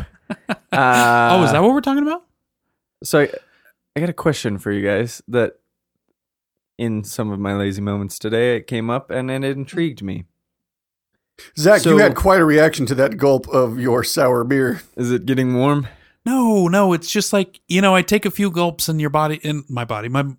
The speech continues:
Speaker 1: my, the taste buds kinda get used to it, and I'm like, "Okay, that's not bad." But then I let it relax and it kinda goes away, and then I take another sip and it's really sour right at the
Speaker 3: Mm-hmm,
Speaker 1: front
Speaker 3: mm-hmm.
Speaker 1: again, and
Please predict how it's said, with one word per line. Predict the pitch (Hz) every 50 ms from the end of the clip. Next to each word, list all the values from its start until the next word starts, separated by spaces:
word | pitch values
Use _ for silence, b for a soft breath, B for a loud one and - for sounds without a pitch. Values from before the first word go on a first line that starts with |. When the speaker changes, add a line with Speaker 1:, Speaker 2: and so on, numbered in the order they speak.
| _ _
Speaker 1:
my, | - 147 131 120
the | 123 139
taste | 120 - 190 202 175 -
buds | - 165 151 -
kinda | - 160 156 156
get | 147 151 139
used | 143 165 160 - -
to | 170
it, | 160
and | 156
I'm | 156
like, | 170 175 -
"Okay, | 262 254 - 349 330 269
that's | 180 185 185 - -
not | 196 185
bad." | - 226 226 185 143 - b b b b b b b b b _
But | 156 156
then | 196 196
I | 190 180
let | 180 185 180 180
it | 180 - _ _ _ _ _ _ _ _ _ _ _ _ _ _ _ _ -
relax | 175 160 156 151 143 135 135 143 147 - - - -
and | 160 156
it | 156 -
kinda | - 160 156 160
goes | 151 160 160 160 147
away, | 160 156 151 143 139 147
and | 151 147
then | 151 151
I | 151
take | 143 - 165 160 151
another | 156 147 151 156 160 151
sip | - - - 139 - -
and | 139 143
it's | 143 - -
really | 214 269 285 254 196 185 170
sour | - - - - 190 196 196 180 175 170
right | 165 165 165
at | 165 - 135
the | 131
Speaker 3:
Mm-hmm, | 131 131 131 135 135 131 135 135
Speaker 1:
front | 139 170 165 147
Speaker 3:
mm-hmm. | 139 135 131 139
Speaker 1:
again, | 139 139 139 135 131
and | 127 123 123